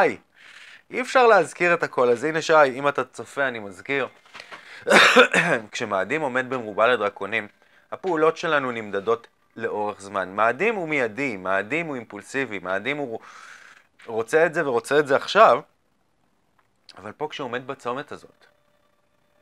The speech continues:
יש השפעה למעשים שלנו לאורך זמן, ואנחנו כאילו עומדים בין שני המיצרים, אנחנו עוד לא יודעים כשאנחנו עומדים שם, אנחנו יודעים שאנחנו התכנסנו לנקודה הזאת,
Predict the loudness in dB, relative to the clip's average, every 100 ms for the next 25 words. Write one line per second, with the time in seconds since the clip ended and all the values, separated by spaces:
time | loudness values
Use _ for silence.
0 | -20 _ _ -14 -12 -12 -8 -10 -8 -8
1 | -8 -10 _ _ _ _ _ _ _ _
2 | _ -14 -12 -12 -14 -16 -16 -14 -14 -16
3 | -16 -16 -12 -12 -14 -16 -18 -16 -16 -18
4 | -18 -14 -8 -8 -8 -8 -8 -6 -4 -4
5 | -6 _ _ _ _ _ _ _ _ -8
6 | -2 0 0 -6 -6 -4 -4 -6 -8 -12
7 | -12 -12 -12 -12 -4 0 2 2 0 -6
8 | -6 -6 -4 -4 -6 -6 -4 -4 -6 -8
9 | -8 -8 -8 -6 -4 -2 0 0 -2 -4
10 | -2 0 4 4 2 -2 0 -2 -2 2
11 | 4 4 2 -2 -4